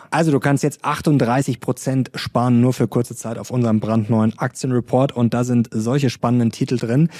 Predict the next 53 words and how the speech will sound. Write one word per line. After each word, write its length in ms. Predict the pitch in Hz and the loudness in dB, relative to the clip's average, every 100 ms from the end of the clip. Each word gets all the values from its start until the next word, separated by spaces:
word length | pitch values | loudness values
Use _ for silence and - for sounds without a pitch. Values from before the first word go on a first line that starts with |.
| - - | -18 -4
wie 160 | 120 | -2
zum 140 | - 135 | -2 -2
Beispiel 280 | 131 - 120 | -2 0 0
die 140 | 120 | 0
Bitcoin 840 | 113 196 - - - 113 101 87 | 0 -2 -2 -8 0 2 2 -2
Group. 300 | - 104 98 | -2 0 0
Und 160 | 92 101 | -2 0
da 120 | 117 | 0
stellt 240 | - 131 139 | 0 -2 -2
sich 100 | 123 | -2
die 100 | 113 | -2
Frage, 420 | - 120 131 113 | 0 0 2 2
ja, 120 | 117 | 0
ist 320 | - 143 - | -2 -4 -2
das 140 | 123 - | -4 -2
vielleicht 340 | 120 113 110 | -2 -2 -4
gerade 320 | - 113 110 | -2 -2 0
die 100 | 110 | 0
bessere 480 | 104 123 - 110 104 - - - | 0 -2 -2 -4 -4 -6 -16 -16
Strategy-Aktie? 1700 | - - 127 147 113 - 113 - - - - 131 - - 156 180 180 - | -10 0 2 2 0 0 -2 -2 -12 -18 -6 -4 -4 -2 2 2 0 0
Und 260 | 143 135 | 2 2
vor 160 | - 127 | 0 0
allem 300 | 135 143 131 | 2 0 0
gibt's 240 | 151 - | -4 -2
da 80 | 143 | -4
noch 120 | 131 | 0
richtig 280 | 139 - 135 | 0 -2 -2
Potenzial. 560 | 135 131 123 131 113 107 | -2 0 0 -2 -2 2
Hier 180 | 131 | 2
sehen 180 | 131 131 | 2 2
wir 100 | 127 | 2
den 160 | 113 107 | 2 0
Chart 420 | - 117 156 - | 0 0 0 0
und 240 | 139 131 | 0 0
wir 120 | 127 117 | 0 0
sehen, 320 | 123 139 117 | 2 2 2
ja, 340 | 113 135 147 135 - _ - | 2 2 2 0 -6 _ -2
die 200 | 123 - | -2 -2
Aktie 280 | - - | -6 -6
stand 200 | 131 123 | -2 -2
vor 100 | 120 | 0
kurzem 300 | - 135 - | -2 -2 0
noch 100 | 117 | -2
deutlich 460 | - 120 120 120 - | 0 -2 0 -4 2
höher, 180 | 139 143 | 2 2
hat 100 | 123 | 0
sich 80 | 120 | -2
jetzt 140 | - | 0
wieder 100 | 123 | 0
ein 60 | 117 | 0
bisschen 240 | 120 113 | -2 -6
gefangen, 340 | 110 123 143 | -4 0 0
aber 260 | - 123 | 2 0